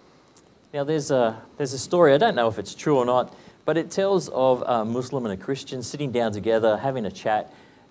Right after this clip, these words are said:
and, uh, the Muslim says, "You know, we Muslims have one thing you Christians don't have. When we go to Medina, we find a coffin, and we know that Muhammad lived because his body is in it.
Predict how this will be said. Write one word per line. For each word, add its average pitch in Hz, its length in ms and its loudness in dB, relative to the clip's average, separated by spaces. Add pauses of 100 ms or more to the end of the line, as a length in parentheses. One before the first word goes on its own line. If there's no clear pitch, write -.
and, 127 380 -4
uh, 123 280 0
the 139 140 -4
Muslim 170 360 0
says, 107 420 -2 (360)
"You 151 60 -8
know, 123 360 2
we 156 200 2
Muslims 143 420 0
have 117 220 0
one 135 280 2
thing 120 260 -6
you 107 120 -4
Christians 101 480 -8
don't 92 260 -6
have. 80 240 -10 (720)
When 131 260 -2
we 151 120 0
go 143 180 6
to 127 80 2
Medina, 107 680 -2
we 123 180 -2
find 117 320 -6
a 92 60 -8
coffin, 95 500 -6 (360)
and 147 120 -8
we 127 80 -6
know 127 320 2
that 104 160 0
Muhammad 95 520 -6
lived 139 480 -2 (320)
because 110 380 -8
his 101 120 -10
body 92 340 -8
is 80 140 -12
in 82 80 -12
it. 76 120 -16